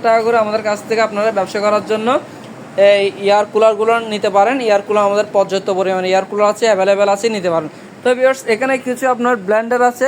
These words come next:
এগুলা যে নি-, যেটা মন চায় সেটা নিতে পারেন। প্রত্যেকটা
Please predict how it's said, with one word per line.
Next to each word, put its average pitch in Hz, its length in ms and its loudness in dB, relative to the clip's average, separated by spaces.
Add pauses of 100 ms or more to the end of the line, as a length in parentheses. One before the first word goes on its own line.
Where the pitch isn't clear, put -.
(120)
এগুলা 226 460 2 (440)
যে 180 260 -2
নি-, 233 180 -6 (180)
যেটা 208 240 0
মন 233 160 0
চায় 226 120 -8
সেটা 233 240 -2
নিতে 220 120 -4
পারেন। 240 220 0 (260)
প্রত্যেকটা 208 380 -4